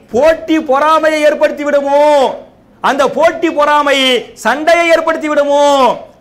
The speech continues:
அந்த சண்டை பிரிவினையை ஏற்படுத்தி விடுமோ, அப்படி முஸ்லிம்கள் பிரிந்து பிரிந்து சென்று விட்டால், இனிமேல் இப்படிப்பட்ட வெற்றிகளை தீட்ட முடியாதோ என்ற கவலை தான் என்னை அள வைத்தது என்று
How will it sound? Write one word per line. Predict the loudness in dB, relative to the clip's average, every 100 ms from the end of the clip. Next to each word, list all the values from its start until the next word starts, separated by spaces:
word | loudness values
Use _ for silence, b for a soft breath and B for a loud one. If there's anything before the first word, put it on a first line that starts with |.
| -6
அந்த | -4 0 -2
சண்டை | 0 -2 0 0 2 -2
பிரிவினையை | -4 -8 -4 -2 0 2 2
ஏற்படுத்தி | 2 0 -2 -4
விடுமோ, | -2 0 2 2 2 0 -2 -12 b
அப்படி | b 0 0 -2
முஸ்லிம்கள் | -4 -4 -4 -2 -2 -2
பிரிந்து | -6 -4 -4
பிரிந்து | -2 -4 -2
சென்று | -2 -2 -4
விட்டால், | -4 0 2 4 2 -4 B
இனிமேல் | -6 -4 -2 0 0
இப்படிப்பட்ட | 0 -2 -2 0 -2 0
வெற்றிகளை | -2 -2 -2 0 0 -2
தீட்ட | -4 -4 -2
முடியாதோ | -2 -2 0 0 2 2 4 2 -2 B
என்ற | -2 -2 0 -4
கவலை | -2 -4 -2 0 0 -2
தான் | -2 -2
என்னை | -2 -2 -2
அள | 0 0
வைத்தது | -2 -2 -2 0 0 0 -2 -6
என்று | -4 -2 -2 -2 0 0 0